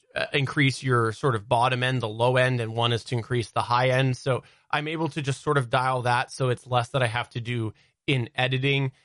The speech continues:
And then the other thing as well is it does have the ability to gate the signal. So when I'm not talking, essentially silence it. And I've got that set at a level so that hopefully if my kids do something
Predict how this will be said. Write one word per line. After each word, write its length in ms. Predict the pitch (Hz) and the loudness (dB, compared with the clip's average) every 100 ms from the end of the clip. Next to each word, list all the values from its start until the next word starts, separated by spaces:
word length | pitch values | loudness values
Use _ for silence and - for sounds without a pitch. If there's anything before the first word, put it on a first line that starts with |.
| _ _ | _ _
And 180 | 147 151 | 0 2
then 240 | 156 160 160 | 2 2 2
the 140 | 151 | 2
other 200 | 151 156 | 2 0
thing 240 | 143 151 | 0 0
as 120 | 143 123 | 0 0
well 220 | 127 123 | 0 0
is 80 | 117 | -4
it 80 | - | -2
does 220 | 131 117 | 0 2
have 220 | 139 127 | -2 0
the 120 | 135 | 0
ability 680 | 123 113 113 117 113 110 107 | 0 -2 -2 -4 -6 -10 -12
to 420 | - 120 113 104 - _ _ _ - | -6 -4 -2 -4 -10 _ _ _ -10
gate 380 | 117 127 131 127 | -2 0 0 -2
the 80 | 127 | -4
signal. 420 | - 151 143 160 | 0 0 2 0
So 180 | - 131 | 0 0
when 160 | 117 113 | 2 0
I'm 120 | 117 | 2
not 300 | 131 135 127 | 2 2 2
talking, 380 | 131 120 - 117 | 2 2 0 -6
essentially 480 | - 123 - 120 | -2 -4 -4 -8
silence 600 | 107 - 117 123 135 139 | -10 -4 -2 0 2 2
it. 160 | 156 151 - _ _ | 2 0 -4 _ _
And 420 | 131 120 120 117 - | -4 -4 -2 -4 -2
I've 200 | 113 120 | -2 0
got 200 | 143 135 | -2 0
that 240 | 143 139 - | 0 -2 -2
set 200 | 139 131 | 0 2
at 120 | 120 | 0
a 80 | 120 | 0
level 360 | 120 120 139 | 0 0 -2
so 180 | 127 135 | -2 0
that 140 | 120 - | 0 0
hopefully 680 | - 220 262 - 151 131 - _ - | 2 2 2 0 2 2 0 _ -2
if 200 | 147 135 | 0 2
my 160 | 131 | 0
kids 540 | 127 - 143 139 123 117 | 0 -2 0 0 -4 -2
do 160 | 135 | -2
something 480 | 117 135 - 120 117 | 2 -2 0 0 0